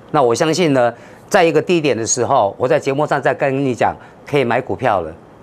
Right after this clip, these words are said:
你就高高兴兴去买吧。好，我们看大盘，各位，什么叫做掌握？这个是七月十一号的二四四一六，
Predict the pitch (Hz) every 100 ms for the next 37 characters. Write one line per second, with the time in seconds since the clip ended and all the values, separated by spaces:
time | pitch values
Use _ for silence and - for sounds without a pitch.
0 | - - 101 143 113 139 131 139 - 127
1 | 127 110 110 92 82 76 - - - -
2 | 139 180 151 175 208 185 180 131 107 104
3 | - - - - - 175 156 151 131 -
4 | - - - - - - - 202 226 320
5 | 302 277 151 110 185 160 101 - - -
6 | - - - - - - - - - -
7 | - - - - - - 320 208 - 294
8 | 294 247 - 240 240 208 220 180 226 214
9 | - 196 - 202 196 196 196 123